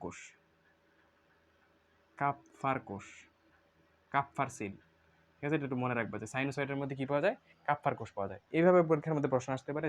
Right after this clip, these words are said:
যে যকৃতের ম্যাক্রোফেজকে কি বলা হয়? সেটাও হলো উত্তর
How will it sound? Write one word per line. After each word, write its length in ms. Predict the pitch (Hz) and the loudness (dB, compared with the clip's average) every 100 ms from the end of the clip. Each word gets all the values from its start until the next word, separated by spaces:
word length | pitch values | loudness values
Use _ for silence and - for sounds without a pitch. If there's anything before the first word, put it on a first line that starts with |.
| 131 | 0
যে 60 | 123 - - - - 123 | -2 -6 -20 -20 0 4
যকৃতের 460 | 147 - 165 175 | 4 2 0 2
ম্যাক্রোফেজকে 640 | 127 127 127 147 143 131 139 | 2 0 0 -2 -2 0 -2
কি 120 | 135 | 0
বলা 180 | 143 143 | 2 4
হয়? 160 | 175 247 - | 4 0 -6
সেটাও 300 | 127 127 139 | -2 0 2
হলো 120 | 135 147 | 0 -2
উত্তর 240 | 127 175 | 0 -2